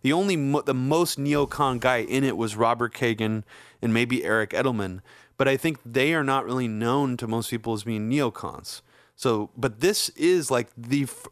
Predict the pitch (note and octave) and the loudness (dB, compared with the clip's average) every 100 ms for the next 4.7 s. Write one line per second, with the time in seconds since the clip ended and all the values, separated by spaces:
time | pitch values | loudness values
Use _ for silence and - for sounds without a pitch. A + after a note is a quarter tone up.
0 | - - D3 D#3 C#3+ B2 C3+ C3+ B2 A#2 | -14 -2 2 4 2 2 2 2 2 0
1 | A2 B2 B2 A2 G2 G#2+ G#2+ A#2 B2 - | 0 0 0 -2 -2 -2 0 2 0 0
2 | B2+ A2+ G#2+ A#2 A#2 G#2+ G2+ G2+ G2 - | -2 0 0 0 0 0 -2 -2 -4 -4
3 | G#2+ - F3 - G2+ A2+ - - _ _ | -6 -4 -4 -2 -4 -2 -4 -6 _ _
4 | - - _ _ A#2+ A#2+ A2+ | -20 -20 _ _ -2 0 -2